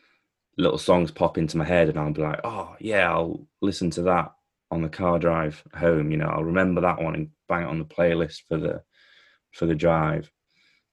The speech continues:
Um, and so, yeah, I had a few times where little songs would get stuck in my head for a bit.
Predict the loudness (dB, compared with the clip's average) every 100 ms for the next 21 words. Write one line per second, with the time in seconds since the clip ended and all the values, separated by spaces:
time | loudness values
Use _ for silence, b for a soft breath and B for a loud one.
0 | _ 2 2 2 -2 -10 _ _ _ _
1 | _ _ _ _ -20 -20 _ _ -2 2
2 | 6 8 8 8 6 4 4 2 2 2
3 | 2 6 6 6 4 2 0 0 0 0
4 | 0 -2 -4 -2 0 2 2 2 -2 -2
5 | 0 0